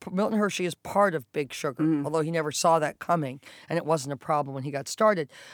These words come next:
Speaker 1: But I think his legacy is one, right, again, and my stu-, this is what my students take away from it, is the possibility of founding a business, not just to make you rich, but to make the world a better place.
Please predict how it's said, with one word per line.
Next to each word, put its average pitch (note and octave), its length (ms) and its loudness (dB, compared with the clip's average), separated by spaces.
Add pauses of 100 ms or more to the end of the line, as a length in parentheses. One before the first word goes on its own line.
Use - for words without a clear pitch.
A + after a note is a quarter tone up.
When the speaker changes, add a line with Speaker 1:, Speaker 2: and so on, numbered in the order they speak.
(100)
Speaker 1:
But G#3+ 100 2
I C4 180 6
think D4+ 280 0
his G3 140 -2
legacy E3+ 480 0
is D3 160 -6
one, D#3 600 0 (380)
right, D#3 280 0
again, E3+ 400 2
and E3 100 -4
my F3 60 2
stu-, G3+ 240 0
this B3 80 2
is - 60 -2
what G#3 80 0
my E3 80 2
students F#3 440 -2
take C#3 220 -6
away C3 160 -2
from C3+ 240 -6
it, C#3+ 160 -8
is E3 320 -2 (200)
the E3+ 80 -4
possibility E3 1120 2 (180)
of C#3+ 100 -4
founding A3 640 4
a D3+ 80 0
business, C#3+ 560 -6
not B3 220 2
just G3 500 2 (300)
to F3+ 100 -4
make F3 300 0
you A#3 120 0
rich, F3+ 360 -2
but F3+ 100 -8
to - 100 -8
make G3 180 -2
the F#3 100 -2
world F3 180 0
a E3 60 -6
better D#3+ 240 -2
place. G3 400 -2